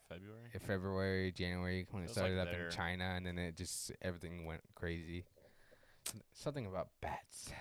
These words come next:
Speaker 1: Anyway.
Speaker 2: Freaking bats.
Speaker 1: Um, but I think to, I think the big news that I'm gonna hit is Nick Chubb practiced today
Speaker 2: Mm-hmm.
Speaker 1: without a brace on his leg, which is good signs.
Speaker 2: Yeah.
Speaker 1: I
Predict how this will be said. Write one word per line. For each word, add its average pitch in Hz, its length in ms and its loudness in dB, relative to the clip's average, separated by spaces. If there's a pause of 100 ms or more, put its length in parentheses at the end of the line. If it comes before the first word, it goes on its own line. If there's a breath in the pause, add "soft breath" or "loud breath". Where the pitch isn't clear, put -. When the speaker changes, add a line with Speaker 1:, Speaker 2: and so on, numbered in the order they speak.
(640 loud breath)
Speaker 1:
Anyway. 92 360 0 (140)
Speaker 2:
Freaking 85 340 -6
bats. - 600 -10
Speaker 1:
Um, 87 440 0 (360)
but - 100 -2
I 110 80 4
think 127 200 0 (1080)
to, 113 60 -12 (520)
I 107 40 -8
think 120 200 -10
the 90 80 -12 (140)
big 104 220 2
news 90 220 2
that 80 140 0
I'm 85 200 0
gonna 82 140 -8
hit 76 220 -10
is 80 240 -10
Nick 92 240 -10
Chubb 82 300 -2 (360)
practiced 95 500 -4
today 87 500 -2
Speaker 2:
Mm-hmm. 101 280 -12
Speaker 1:
without 92 280 -4
a 87 40 -4
brace 90 400 -6
on 82 100 -8
his 78 160 -10
leg, 71 260 -8
which - 200 -4
is 92 120 -2
good 104 320 0
signs. 85 560 -4 (140)
Speaker 2:
Yeah. 87 500 -10
Speaker 1:
I 90 100 -2